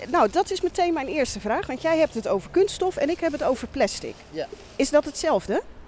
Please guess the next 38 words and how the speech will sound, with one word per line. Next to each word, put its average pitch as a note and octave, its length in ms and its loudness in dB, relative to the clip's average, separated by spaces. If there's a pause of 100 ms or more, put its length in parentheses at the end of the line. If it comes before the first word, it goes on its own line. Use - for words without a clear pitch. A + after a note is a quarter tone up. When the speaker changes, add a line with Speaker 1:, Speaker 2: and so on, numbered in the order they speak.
Speaker 2:
Nou, G2 160 -8
eigenlijk A2+ 320 -2
is - 260 -2 (100)
plastic, A2+ 520 0
eh, A2 80 0 (280)
het, G2 280 -8
eh, G#2+ 600 -10
Engelse A#2 280 -4
woord G#2+ 220 0
voor - 120 -12
kunststof. G#2+ 560 -4 (720)
En, G#2 220 -2 (140)
eh, E2+ 600 -2
ja, G2+ 80 0
het E2+ 120 -4
is F#2+ 80 -6
eigenlijk E2 220 -6
hetzelfde. D2+ 420 -10 (500)
Speaker 1:
Oké. - 220 -6 (340)
Dus F4 160 4
ik F4 100 0
dacht, F#4+ 220 4
cadeautje, C4+ 480 4
alvast C4+ 360 0
wat, A3+ 240 0
eh, F#3+ 260 4 (100)
voor B3+ 300 2
je G#3 120 4
bedrijf. F#3+ 440 -2
Want, B3+ 280 -2 (480)
eh, G#3+ 340 6
jij B3 140 6
bent G#3+ 460 0
de F#3 80 0
eigenaar F3 760 -2
van C4 240 0
Van G#3 220 0
Afval. F#4 500 0